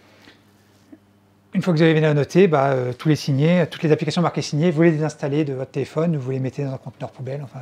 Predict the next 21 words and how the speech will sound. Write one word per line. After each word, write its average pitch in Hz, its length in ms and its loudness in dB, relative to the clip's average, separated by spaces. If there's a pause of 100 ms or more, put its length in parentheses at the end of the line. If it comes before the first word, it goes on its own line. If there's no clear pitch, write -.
comme, 127 220 -8
euh, 120 240 -10
tout - 140 -20
à 131 80 -4
l'heure. 113 180 -12 (3500)
Alors 147 140 -4
après, 214 180 2
il 233 40 2
y - 20 4
a 190 80 6
les 165 60 2
applications, 180 560 2
euh, 170 40 0
privatrices 165 560 0
que - 60 -20
vous 147 120 -12
ne 160 60 4
connaissez 156 300 -2
pas 170 100 -2
les 175 140 4
équivalents. 165 400 -2